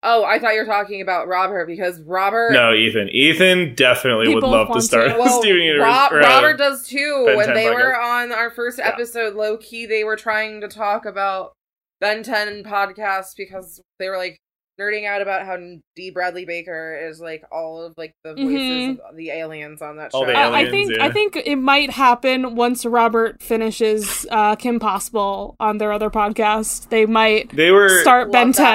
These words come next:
Speaker 3: Ten.
Speaker 1: for them.
Speaker 3: <laughs>
Speaker 2: they were asking about, um, they, like, Ethan started an interesting conversation this morning in the stacks where it was like, who
Speaker 3: Yeah.
Speaker 2: would win in a fight, Ben Ten or Goku?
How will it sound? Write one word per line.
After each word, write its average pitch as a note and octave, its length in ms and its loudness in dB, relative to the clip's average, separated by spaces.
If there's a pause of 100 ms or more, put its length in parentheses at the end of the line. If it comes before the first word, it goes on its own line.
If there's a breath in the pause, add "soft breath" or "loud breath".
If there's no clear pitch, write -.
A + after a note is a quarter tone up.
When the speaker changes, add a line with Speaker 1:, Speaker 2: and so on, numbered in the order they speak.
(100)
Speaker 3:
Ten. D4 80 6
Speaker 1:
for F4+ 80 -2
them. F#4 680 -4
Speaker 3:
<laughs> - 240 -2 (220)
Speaker 2:
they E3+ 140 6
were G3+ 160 8
asking D#3 540 2
about, C3 640 2 (300)
um, B2 720 -4 (520)
they, D3 360 -4
like, C#3 260 -4 (460)
Ethan D#3+ 460 -8
started C#3+ 300 -2
an - 40 -8
interesting B2+ 680 -8 (100)
conversation B2 580 -2
this A2+ 120 -6
morning A#2+ 360 -2
in A#2+ 240 -4
the A#2+ 120 -2
stacks A2+ 460 0
where A2 120 0
it G#2+ 40 0
was A#2 160 -2
like, A2+ 220 2
who C3 120 -8
Speaker 3:
Yeah. - 100 8
Speaker 2:
would F3+ 120 8
win D3 140 4
in C#3 40 2
a B2 80 2
fight, A#2+ 320 2
Ben A#2+ 200 2
Ten B2 260 -2
or A2+ 200 0
Goku? A2+ 580 -4